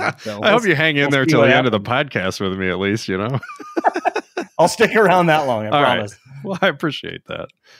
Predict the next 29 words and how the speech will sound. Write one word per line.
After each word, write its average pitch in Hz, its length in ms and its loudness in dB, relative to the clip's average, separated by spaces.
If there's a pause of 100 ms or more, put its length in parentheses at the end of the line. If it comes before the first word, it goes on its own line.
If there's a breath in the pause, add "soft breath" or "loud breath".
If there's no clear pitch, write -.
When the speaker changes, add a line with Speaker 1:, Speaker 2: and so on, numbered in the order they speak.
(160 soft breath)
Speaker 1:
Man, 156 180 2
that's 151 180 0
awesome. 110 320 -2
This 147 140 -4
has 175 140 -4
been 139 120 0
a 113 80 0
really 110 220 2
great 104 220 -2
conversation. 87 680 -6
I'm 87 100 -8
gonna, 92 220 -4 (120)
I'm 92 80 -12
gonna 95 160 -6
wrap 95 280 0
it 98 60 -2
up 92 160 -2
with - 120 -10
question 85 340 -6
number 73 200 -10
five 78 320 -8
here, - 220 -14
though. 76 280 -10 (800 loud breath)
G 110 180 -2
V, 98 260 0
who 107 200 0
are 98 140 2
you 80 100 -2
really? 80 380 -4